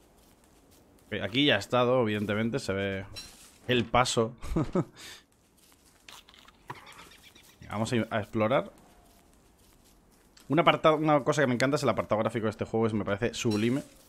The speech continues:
Estoy comiendo las bayas. Las bayas nos sirven ahora sobre todo para, para estos primeros compases del juego. No debería de irme muy lejos.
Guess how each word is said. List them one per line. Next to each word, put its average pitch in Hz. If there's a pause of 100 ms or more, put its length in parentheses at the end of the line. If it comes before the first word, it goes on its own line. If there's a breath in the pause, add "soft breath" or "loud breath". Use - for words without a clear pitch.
(1160)
Estoy 95
comiendo 95 (240)
las 92
bayas. 117 (640)
Las 110
bayas 151
nos 151
sirven 143
ahora 131
sobre 117
todo 120
para, 90 (2250 loud breath)
para 113
estos 120
primeros 120
compases 110
del 107
juego. 107 (3500)
No 139
debería 156
de 131
irme 117
muy 117
lejos. 131